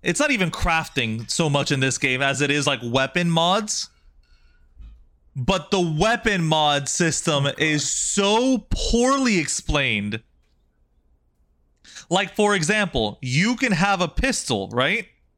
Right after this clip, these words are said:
Speaker 1: And then you find a pistol silencer, and it doesn't fuck, you can't put it on. You're like, "All right, cool, that sucks." But then you find the same pistol later on in the game,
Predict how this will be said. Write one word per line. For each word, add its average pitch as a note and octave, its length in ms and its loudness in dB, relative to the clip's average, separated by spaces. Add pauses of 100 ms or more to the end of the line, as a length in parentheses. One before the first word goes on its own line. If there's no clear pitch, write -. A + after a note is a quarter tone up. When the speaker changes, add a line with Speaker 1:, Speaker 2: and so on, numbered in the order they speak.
(680)
Speaker 1:
And F#3+ 200 0
then G#3 240 0
you F3 340 0
find A#3+ 460 0
a G3+ 100 0
pistol G#3 560 -2
silencer, E3+ 840 0 (300)
and G3+ 160 0
it - 240 -4
doesn't E3+ 500 0
fuck, E3 220 0
you F3 120 0
can't G3 320 -2
put A3+ 140 0
it B3+ 120 2
on. F#3 360 0 (420)
You're F#3+ 100 0
like, F#3 220 -2
"All G3 140 4
right, E3 320 0
cool, E3+ 360 2
that C#3+ 260 -2
sucks." - 460 -2 (280)
But F#3+ 360 0
then B3+ 420 0 (300)
you A3 280 2
find B3 400 0
the G#3+ 80 2
same C4 500 -2
pistol F3+ 800 0 (1000)
later A3+ 480 0
on A#3+ 180 2
in G#3 100 0
the F#3 80 0
game, F#3 520 -2